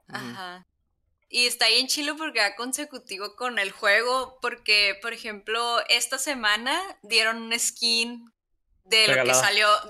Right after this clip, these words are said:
Speaker 2: ah, regalada de lo que salió este fin de semana. Un trajecillo que es, con el que sale Jace, uno blanco. Lo, lo dieron en, en el juego, así simultánea-, simultáneamente. Y, ah, no, eso fue la t-,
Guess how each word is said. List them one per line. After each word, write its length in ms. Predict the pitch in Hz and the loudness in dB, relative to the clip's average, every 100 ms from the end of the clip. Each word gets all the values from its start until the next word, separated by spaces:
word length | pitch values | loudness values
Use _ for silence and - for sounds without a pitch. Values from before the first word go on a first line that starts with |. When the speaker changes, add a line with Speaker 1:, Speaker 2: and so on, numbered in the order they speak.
| - 220 | -4 -2
Speaker 2:
ah, 100 | 220 | 2
regalada 680 | 220 220 214 220 233 269 294 | 2 2 2 4 4 2 -2
de 140 | 254 | -4
lo 120 | 233 220 | -4 -6
que 100 | 214 | -6
salió 440 | 214 190 190 196 | -4 -4 -4 -6
este 240 | 208 - 240 | -6 -8 -10
fin 240 | 247 220 | -12 -12
de 100 | 220 | -10
semana. 680 | 226 190 190 202 208 208 _ _ _ _ _ | -10 -4 -2 -2 -6 -12 _ _ _ _ _
Un 160 | 208 202 | -14 0
trajecillo 600 | 226 226 226 202 196 202 | 0 0 -8 -6 -8 -8
que 80 | 226 | -12
es, 280 | 220 - - - | -12 -14 -20 -14
con 180 | 196 | -12
el 100 | 185 | -12
que 80 | 190 | -10
sale 260 | - 180 196 208 | -8 -6 -4 0
Jace, 360 | 214 285 - 214 | 0 -2 -8 -10
uno 180 | 202 208 | -8 0
blanco. 540 | 208 226 240 247 240 _ _ _ _ _ | 0 0 -8 -16 -18 _ _ _ _ _
Lo, 320 | - 214 214 208 | -2 2 2 0
lo 220 | 220 202 | -2 0
dieron 400 | 190 196 214 214 | 2 2 0 -4
en, 340 | 202 190 180 - _ _ _ - | -8 -12 -18 -20 _ _ _ -16
en 140 | 180 | -10
el 120 | 175 | -12
juego, 480 | - 190 208 202 196 - | -2 0 0 -4 -12 -14
así 220 | 180 190 | -10 -8
simultánea-, 880 | 185 226 208 180 190 185 190 196 196 - | -6 -4 -4 -4 0 0 0 -4 -6 -8
simultáneamente. 1300 | - 240 233 220 220 214 220 233 233 247 254 339 - _ _ _ _ _ _ _ _ - | -8 -6 -8 -8 -6 -6 -6 -4 -6 -6 -4 -6 -6 _ _ _ _ _ _ _ _ -6
Y, 580 | 233 226 226 220 220 220 | -2 0 0 -2 -2 -2
ah, 40 | |
no, 120 | 226 | -2
eso 200 | 233 254 | -4 -4
fue 140 | 247 240 | -6 -8
la 100 | 233 | -8
t-, 120 | - | -14